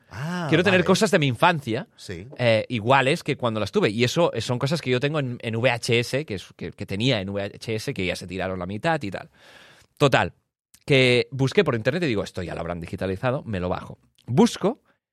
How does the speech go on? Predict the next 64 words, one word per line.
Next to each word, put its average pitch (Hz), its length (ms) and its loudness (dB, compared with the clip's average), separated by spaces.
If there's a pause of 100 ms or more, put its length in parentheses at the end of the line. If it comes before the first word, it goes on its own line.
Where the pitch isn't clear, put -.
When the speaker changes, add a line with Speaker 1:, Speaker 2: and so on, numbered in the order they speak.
(380)
Speaker 2:
miro 196 320 6
uno 185 180 2
de 233 60 0
los 185 120 -2
episodios 196 320 -4
y 175 40 -4
digo, 110 260 -2 (180)
"Hostia, - 240 -6
me 92 100 -6
falla 190 340 -6
algo, 120 240 -6
tío". 85 200 -4
Es 101 120 -6
como 226 180 -4
que, - 240 -4
o - 560 -20
sea, 117 320 4
esto 147 200 -2
lo 160 40 2
estoy 147 160 -2
viendo 165 160 -2
en 160 40 -4
catalán, 104 380 0
¿vale? 151 180 -2
Me 123 120 0
lo 113 60 4
bajé 104 200 0
en 139 80 0
catalán 110 360 -2
porque 101 180 -8
lo 92 60 -4
había 87 160 -6
visto 95 160 -8
en 95 60 -6
catalán 98 360 -6
toda 113 140 -4
la 92 80 -2
vida. 104 280 -2 (140)
Entonces, 92 280 -8
como 117 240 -2 (100)
si 120 120 -10
te 104 80 -2
has 104 80 -2
visto 113 200 -4
Bola 107 200 2
de 104 80 2
Drag 104 240 2
en 104 60 -4
catalán, 101 380 -2 (160)
no 127 160 2
puedes 117 240 0
ver 101 160 4
ahora 92 160 2
a 92 40 -8
Piccolo. 87 480 -2
Speaker 1:
No. 78 320 -18
Speaker 2:
Tienes 101 220 -4
que - 60 -2
ver 101 100 2
a 113 40 -2
Satanás 107 420 0
Corpati. 104 360 -2
Speaker 1:
Claro, 85 240 -8
claro. 65 200 -20